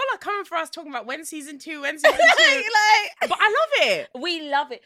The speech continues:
Speaker 2: And also, okay, this is, this is not a, this is not a confession, but you know how we, we laugh and then we go deep.
Speaker 1: Mm.
Speaker 2: I was walking around this space this morning, like, getting the space ready, and in, <sighs> this is gonna sound so weird,
Speaker 1: No,
Speaker 2: guys.
Speaker 1: go on, go on,
Speaker 2: Guys,
Speaker 1: go on.
Speaker 2: bear with me.
Speaker 1: Let's go. Walk
Speaker 2: Y-,
Speaker 1: with
Speaker 2: you
Speaker 1: us.
Speaker 2: know, it's always a journey with
Speaker 1: Yes.
Speaker 2: Candice.
Speaker 1: Mm-hmm.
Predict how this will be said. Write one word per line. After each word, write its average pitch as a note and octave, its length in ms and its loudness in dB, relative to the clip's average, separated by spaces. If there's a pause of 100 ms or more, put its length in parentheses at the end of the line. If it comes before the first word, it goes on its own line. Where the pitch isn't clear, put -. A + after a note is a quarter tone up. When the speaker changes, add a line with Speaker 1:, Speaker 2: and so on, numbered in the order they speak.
(200)
Speaker 2:
And C4+ 200 -2
also, G3+ 560 -10
okay, F3+ 260 -14
this C4 160 -18
is, C#4+ 140 -18 (120)
this D4+ 160 -14
is G4+ 140 -14
not - 160 -14
a, G3+ 80 -14 (120)
this C4+ 140 -14
is D4 100 -18
not B3 120 -12
a F#3+ 40 -18
confession, F3+ 420 -16
but E3+ 160 -16
you F#3+ 100 -16
know A#3+ 140 -10
how G#3 180 -8
we, F3+ 220 -16
we F3+ 140 -14
laugh F3 260 -10
and E3+ 80 -16
then E3 80 -14
we E3 80 -14
go E3 180 -12
deep. C#3+ 280 -16 (100)
Speaker 1:
Mm. F3 240 -14 (400)
Speaker 2:
I D4 100 6 (180)
was - 80 -12
walking C#4+ 400 -10
around A3 340 -6
this G#3 120 -14
space G3 280 -12
this F#3+ 140 -18
morning, F#3 240 -14
like, D#3 160 -12
getting F#3+ 140 -18
the F3 60 -18
space F3+ 300 -14
ready, F3+ 240 -14
and F3+ 100 -16 (220)
in, C4 200 -10 (180)
<sighs> - 220 -20
this F#3 100 -20
is - 40 -20
gonna - 160 -20
sound - 280 -20
so - 200 -18
weird, - 220 -20
Speaker 1:
No, A#3+ 120 -6
Speaker 2:
guys. A#3 80 -6
Speaker 1:
go D4+ 100 -4
on, C4 140 -8
go C4 60 -10
on, C4 60 -6
Speaker 2:
Guys, B3+ 200 6
Speaker 1:
go - 40 -14
on. G#3+ 40 -20
Speaker 2:
bear B3+ 380 6
with E4 240 -4
me. C#4 400 2
Speaker 1:
Let's G#3+ 200 -4
go. D3 160 -10 (340)
Walk F3+ 120 -12
Speaker 2:
Y-, A#3+ 80 -6
Speaker 1:
with A#3+ 80 -6
Speaker 2:
you C4+ 60 0
Speaker 1:
us. C4 40 2
Speaker 2:
know, C#4 140 8
it's D4 140 -2
always E4 180 6
a E4+ 80 2
journey D4+ 300 6
with C4+ 160 -2
Speaker 1:
Yes. C4 180 0
Speaker 2:
Candice. F#3+ 340 -10
Speaker 1:
Mm-hmm. F3 260 -18